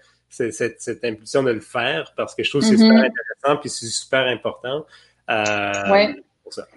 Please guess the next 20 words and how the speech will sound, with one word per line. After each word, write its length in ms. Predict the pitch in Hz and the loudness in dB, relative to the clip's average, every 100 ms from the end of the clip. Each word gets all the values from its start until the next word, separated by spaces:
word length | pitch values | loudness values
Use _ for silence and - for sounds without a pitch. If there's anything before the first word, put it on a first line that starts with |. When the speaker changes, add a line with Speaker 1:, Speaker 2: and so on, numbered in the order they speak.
| - | -2
Speaker 1:
Donc 180 | 135 120 | 0 2
oui, 100 | 147 | 0
<laughs> 0 | |
t'as, 140 | 151 - | -2 4
Speaker 2:
Puis 220 | 233 233 | 6 8
Speaker 1:
t'as 60 | 214 | 6
répondu 320 | 170 - - - | 4 0 -8 -6
à 40 | 127 | -6
ma 80 | |
question. 340 | - 101 - 113 - - - _ - | -6 -10 -12 -16 -16 -20 -20 _ -4
Speaker 2:
puis, 160 | - 254 | 2 6
mais 160 | 247 233 | 6 6
à 120 | 233 | 4
ce 140 | - | 2
niveau-là, 580 | 302 370 294 262 294 427 247 | 0 2 2 4 2 0 -2
par 180 | 214 | -4
contre, 360 | - 285 339 294 | -2 -4 -2 -6
c'est, 220 | - 220 - | -4 -4 -4
c'est 240 | - 208 | -6 -4
vrai 300 | 208 269 | -2 -4